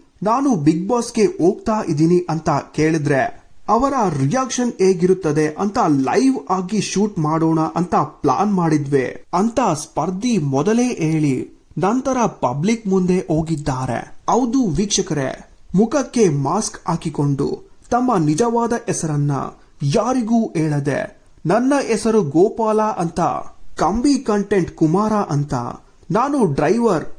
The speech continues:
ನಾನು ತಮಟೆ ಬಾರ್ಸೋನು" ಅಂತ ಹೇಳಿಕೊಂಡು "ನಾನು ಬಿಗ್ ಬಾಸ್ ಮನೆಗೆ ಹೋಗ್ತಿದ್ದೀನಿ" ಅಂತ ಹೇಳಿದ್ರೆ ನೀವು ನಂಬ್ತೀರಾ ಅಂತ ಜನರ ಬಳಿ ಸ್ಪರ್ಧಿ ಕೇಳಿದ್ದಾರೆ. ಬಿಗ್ ಬಾಸ್ಗೆ ಹೋದ್ರೆ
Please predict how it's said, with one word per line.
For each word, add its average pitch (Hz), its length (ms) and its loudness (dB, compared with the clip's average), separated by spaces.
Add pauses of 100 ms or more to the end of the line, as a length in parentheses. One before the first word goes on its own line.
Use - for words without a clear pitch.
(160)
ನಾನು 240 600 0
ತಮಟೆ 220 420 2
ಬಾರ್ಸೋನು" 170 760 0
ಅಂತ 175 200 -2
ಹೇಳಿಕೊಂಡು 156 1120 0 (220)
"ನಾನು 233 340 2
ಬಿಗ್ 160 320 0
ಬಾಸ್ 247 260 -2
ಮನೆಗೆ 190 280 2
ಹೋಗ್ತಿದ್ದೀನಿ" 175 840 0
ಅಂತ 151 200 -4
ಹೇಳಿದ್ರೆ 139 960 -4 (120)
ನೀವು 233 300 2
ನಂಬ್ತೀರಾ 196 580 0
ಅಂತ 180 360 -2 (160)
ಜನರ 185 260 0
ಬಳಿ 160 260 2
ಸ್ಪರ್ಧಿ 156 480 -4
ಕೇಳಿದ್ದಾರೆ. 151 1000 -4 (160)
ಬಿಗ್ 240 300 -2
ಬಾಸ್ಗೆ 226 440 0
ಹೋದ್ರೆ 156 880 -2